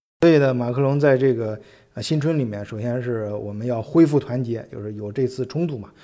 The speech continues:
冲突呢，就是可能他的方向会导致不团结，那就要我们第-，他第一个主题就是要恢复团结，然后后面就是恢复给大家讲道理，然后对呼吁大家要保持信心，因为你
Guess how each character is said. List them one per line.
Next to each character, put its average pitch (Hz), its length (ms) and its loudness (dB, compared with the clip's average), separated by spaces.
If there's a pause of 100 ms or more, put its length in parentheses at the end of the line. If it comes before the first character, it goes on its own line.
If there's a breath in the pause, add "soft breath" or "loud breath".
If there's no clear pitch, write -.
(140)
冲 151 160 -6
突 127 140 -6
呢， 107 100 -10
就 110 140 -8
是 107 100 -8
可 101 160 -14
能 104 140 -10
他 120 160 -8
的 117 60 -8
方 123 140 -4
向 120 120 -4
会 120 40 -6
导 107 160 -10
致 110 100 -12
不 113 100 -14
团 107 160 -12
结， 101 120 -12
那 104 80 -14
就 101 120 -12
要 98 80 -10
我 98 100 -12
们 104 100 -12 (280 loud breath)
第-， 147 140 0
他 131 180 0
第 156 320 -4
一 175 80 2
个 147 120 6
主 113 200 -6
题 113 160 -10
就 117 120 -4
是 113 60 -4
要 110 100 -6
恢 151 200 0
复 127 100 -10
团 104 220 -12
结， 104 200 -14 (280 loud breath)
然 117 120 -6
后 127 40 -2
后 165 160 -2
面 117 200 0
就 107 200 -6
是 101 320 -10
恢 120 240 -4
复 113 80 -8
给 113 100 -8
大 110 140 -8
家 110 120 -6
讲 107 220 -10
道 117 140 -4
理， 98 120 -12 (280 soft breath)
然 110 100 -8
后 120 80 -2
对 120 260 -2
呼 113 220 -8
吁 110 80 -6
大 107 100 -10
家 107 120 -6
要 110 100 -4
保 95 320 -10
持 - 160 -12
信 127 260 -4
心， 110 220 -12
因 131 100 -4
为 143 60 -2
你 123 160 -4